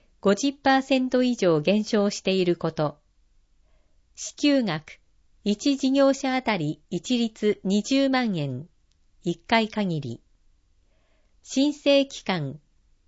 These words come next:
二千二十一年、令和三年、五月三十一日月曜まで。問い合わせ先、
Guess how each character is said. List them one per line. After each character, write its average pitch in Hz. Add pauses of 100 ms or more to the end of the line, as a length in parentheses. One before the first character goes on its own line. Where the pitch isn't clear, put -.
(160)
二 214
千 277
二 262
十 226
一 185
年、 151 (300)
令 240
和 170
三 180
年、 156 (580)
五 277
月 262
三 254
十 185
一 165
日 196
月 175
曜 226
ま 156
で。 123 (1300)
問 277
い 285
合 269
わ 262
せ 247
先、 -